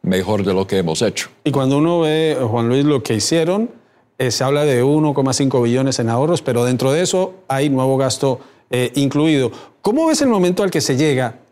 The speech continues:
Speaker 2: Y, eh, era un mensaje verdaderamente apocalíptico, aunque la palabra pueda sonar exagerada, pero se hablaba de una crisis que no iba a tener resolución. En últimas, la tuvo. ¿Marca esto un cambio o esto es una excepción en medio de la polarización tan fuerte que no se vive solo en Estados Unidos, pero que aquí es prevalente?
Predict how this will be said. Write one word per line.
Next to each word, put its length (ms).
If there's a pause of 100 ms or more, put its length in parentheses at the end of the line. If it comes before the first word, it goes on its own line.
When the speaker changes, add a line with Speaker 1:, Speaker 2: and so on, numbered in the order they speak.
(120)
Speaker 2:
Y, 320
eh, 220
era 160
un 80
mensaje 480
verdaderamente 800
apocalíptico, 680
aunque 180
la 120
palabra 380
pueda 260
sonar 240
exagerada, 480
pero 160
se 80
hablaba 240
de 60
una 160
crisis 280
que 100
no 60
iba 100
a 40
tener 220
resolución. 600 (360)
En 160
últimas, 580
la 300
tuvo. 400 (180)
¿Marca 380
esto 180
un 80
cambio 380
o 80
esto 200
es 120
una 180
excepción 520
en 60
medio 180
de 60
la 120
polarización 600
tan 140
fuerte 220
que 80
no 80
se 100
vive 160
solo 220
en 80
Estados 340
Unidos, 300
pero 240
que 100
aquí 220
es 80
prevalente? 480